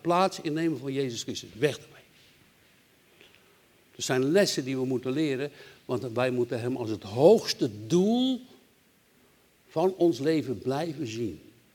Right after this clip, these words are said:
En dat fundament van Jezus Christus, dat is liefde van God de Vader. Dat stroomt door woord en geest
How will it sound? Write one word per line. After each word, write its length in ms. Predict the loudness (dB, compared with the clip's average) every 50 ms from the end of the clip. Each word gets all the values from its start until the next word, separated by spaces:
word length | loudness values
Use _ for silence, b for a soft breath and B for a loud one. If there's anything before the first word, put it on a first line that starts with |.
| _ _ _ _ _ _ _ _ _ _ _ _ _ _ _ _ _ b b b b b b b b b _ _
En 80 | -12 -10
dat 140 | -10 -8 -4
fundament 600 | -2 -2 -2 -2 -2 -2 0 2 2 2 0 -2 -6
van 220 | -6 -2 0 0
Jezus 380 | 2 2 0 -2 -4 -8 -12 -8
Christus, 440 | -8 -8 -8 -6 -8 -10 -12 -10 -10
dat 200 | -10 -10 -8 -8
is 320 | -10 -10 -10 -10 -14 -18 -20 _ _ _ _ _ _ _ _ _
liefde 480 | -10 -6 -4 -4 -4 -6 -8 -10 -12
van 160 | -10 -10 -12
God 200 | -10 -8 -8 -8
de 80 | -6 -6
Vader. 480 | -6 -4 -4 -2 -2 -2 -2 -4 -6 -8 -12 b b b b b b b b b _
Dat 120 | -16 -16 -14
stroomt 640 | -12 -14 -14 -14 -10 -10 -4 -2 0 0 0 -2 -2
door 160 | -2 -4 -4
woord 500 | -4 -4 -2 -2 0 0 0 0 -2 -4
en 200 | -8 -10 -10 -10
geest 520 | -10 -14 -10 -8 -6 -6 -6 -6 -8 -12